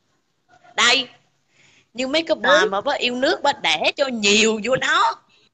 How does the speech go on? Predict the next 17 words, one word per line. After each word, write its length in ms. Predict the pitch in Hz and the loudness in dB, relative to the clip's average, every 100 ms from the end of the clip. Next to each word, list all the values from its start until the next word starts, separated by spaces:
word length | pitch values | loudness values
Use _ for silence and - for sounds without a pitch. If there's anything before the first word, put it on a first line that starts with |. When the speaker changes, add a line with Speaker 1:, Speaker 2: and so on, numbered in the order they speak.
| _ _ _ - | _ _ _ -10
Speaker 1:
Đó, 140 | 277 | -10
như 160 | 285 277 | -8 -10
mẹ 240 | 220 180 | -6 -6
nắm, 180 | 254 285 - | -2 -4 -4
mẹ 160 | 226 214 | -4 -2
đồ 180 | 214 208 | -2 -6
tùm 140 | 214 | -6
lum 160 | 254 240 | -8 -8
tùm 80 | |
la 180 | 226 240 | -4 -4
đó. 200 | 247 311 - _ _ _ _ - | -4 -12 -16 _ _ _ _ -18
Cái 100 | 226 | -10
gì? 200 | 175 - _ | -10 -10 _
Đâu 100 | 170 208 | -12 -8
có 80 | 214 | -6
chồng. 160 | 165 120 | -6 -6
Speaker 2:
Ừ. 120 | 196 | -10